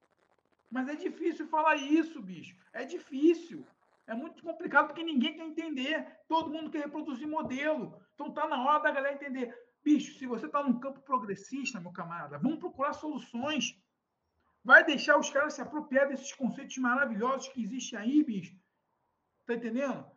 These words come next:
Tantas e-, novas economias que tão surgindo. A inteligência artificial chegou aí, bicho. Vai, vai, vai, vamos ficar parado? Vai ficar parado com a inteligência artificial?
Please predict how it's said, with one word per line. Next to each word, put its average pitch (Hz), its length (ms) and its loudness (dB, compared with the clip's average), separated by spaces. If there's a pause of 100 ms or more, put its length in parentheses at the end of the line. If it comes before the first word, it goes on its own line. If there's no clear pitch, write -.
(160)
Tantas 311 320 -2
e-, 269 80 -6
novas 277 420 -4
economias 254 580 -4
que - 80 -14
tão 262 180 -2
surgindo. 226 680 -4 (960)
A 277 140 -2
inteligência 302 460 -4
artificial 294 540 6
chegou 294 420 2
aí, 285 260 8
bicho. 214 360 2
Vai, 247 180 0
vai, 269 120 8
vai, 269 100 2
vamos 269 460 2
ficar 277 200 4
parado? 254 640 8 (1600)
Vai 220 160 2
ficar 262 180 4
parado 240 440 6
com 262 80 -6
a - 20 -2
inteligência 233 440 -6
artificial? 214 920 -4